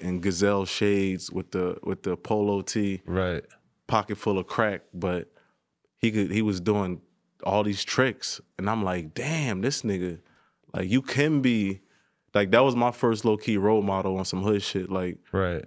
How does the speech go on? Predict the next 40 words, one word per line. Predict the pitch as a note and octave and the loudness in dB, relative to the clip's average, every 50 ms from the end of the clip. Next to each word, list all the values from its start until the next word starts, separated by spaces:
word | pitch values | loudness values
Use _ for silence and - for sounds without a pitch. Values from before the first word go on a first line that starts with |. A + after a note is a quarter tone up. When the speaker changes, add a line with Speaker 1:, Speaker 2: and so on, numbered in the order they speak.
| - | -4
Speaker 1:
you | - G2+ A2+ A#2 | 0 0 2 2
could | - A2+ G2 | 2 0 -2
still | - - A#2+ A2+ G#2+ G2+ | 0 2 4 4 4 4
be | G2 G#2+ G2 | 4 2 0
a | F#2+ F2+ | 0 -2
fly | - - A2 G#2 G2 G2 F#2+ F#2+ | -2 0 2 2 2 2 0 0
hood | G#2 G#2 G2 F#2 F#2 | 0 0 0 0 0
nigga | F#2+ G2+ G#2+ G2+ G2 F#2+ F2+ F2 - _ _ _ _ _ _ _ _ - | 0 0 0 0 0 -2 -4 -4 -8 _ _ _ _ _ _ _ _ -2
and | G2 G2+ G2+ G2 F#2+ F#2 F#2 F2+ E2+ F#2 | 0 0 0 0 0 -2 -2 -4 -4 -2
ride | G2 G2 F#2 F2+ | 0 0 0 0
a | F#2 | -2
skateboard. | - - - - G#2+ G#2+ F#2+ E2+ G2 F2+ E2+ E2+ - - _ _ _ _ _ _ _ _ _ _ _ | -6 -4 -2 0 0 0 0 -2 -4 -4 -4 -6 -8 -12 _ _ _ _ _ _ _ _ _ _ _
It's | - B2+ G#2+ | -10 -2 0
just | G#2+ G2 F2+ - | 0 0 0 -2
that | - F#2+ F2+ F2+ E2 - | -2 -2 -2 -4 -6 -6
proving | - A#2 A2+ G2+ G#2 F#2+ | 0 0 2 2 2 0
it | F#2 - | -2 -2
to | - G2+ | -2 -2
the | F2+ F2 | -2 0
world | E2+ F2+ G2+ G#2 G2+ G2 F#2 F2+ E2+ - _ _ _ _ _ _ _ _ _ _ _ _ _ _ _ _ _ | 0 0 2 2 2 0 0 -2 -6 -10 _ _ _ _ _ _ _ _ _ _ _ _ _ _ _ _ _
is | G2 F#2+ F2 F2 | -4 -2 -2 -2
just, | F2+ F2 F2 E2 - - _ _ - | -2 -4 -4 -6 -8 -12 _ _ -10
it's | - F2+ F2 - | -8 -8 -8 -6
hard. | - F#2 F2+ F2+ F#2 F2 E2 - | -4 -2 -2 -2 -2 -4 -6 -8
That's | E2+ E2+ - F2+ | -10 -8 -8 -6
a | |
hard | F2 F2 E2+ E2 D2 - | -6 -6 -6 -8 -8 -8
thing. | - F2+ E2+ D#2+ E2 - _ - | -8 -8 -8 -8 -10 -12 _ -2
Speaker 2:
Mm, | G#2+ G#2+ G#2 F#2+ F#2 E2+ D2+ - - C#3 C#3 B2 | 0 0 2 0 0 -2 -4 -4 -2 0 2 4
but | C3 B2+ F#2+ A2 | 4 4 4 4
yeah, | B2+ C3 B2 | 4 4 6
Speaker 1:
That's | A2 A2 | 6 4
a | A2+ | 2
Speaker 2:
w-, | F2+ | 2
Speaker 1:
hard | F2+ F2 E2+ - - | 0 -4 -6 -6 -8
thing. | F2+ E2+ D#2 B2+ | -8 -8 -6 0
Speaker 2:
like, | A#2+ B2+ B2 A#2+ G#2+ G#2 - _ _ _ _ _ _ _ _ | 2 4 4 4 2 -2 -6 _ _ _ _ _ _ _ _
around | - - C3 B2+ C3+ C#3 C#3 C3+ B2+ | -2 2 4 6 6 6 6 6 6
that | B2 B2+ B2+ B2+ - | 6 6 6 4 4
time, | - C#3 B2+ A#2+ A#2+ A#2 A2+ G#2+ G2 | 4 4 4 6 6 6 4 4 2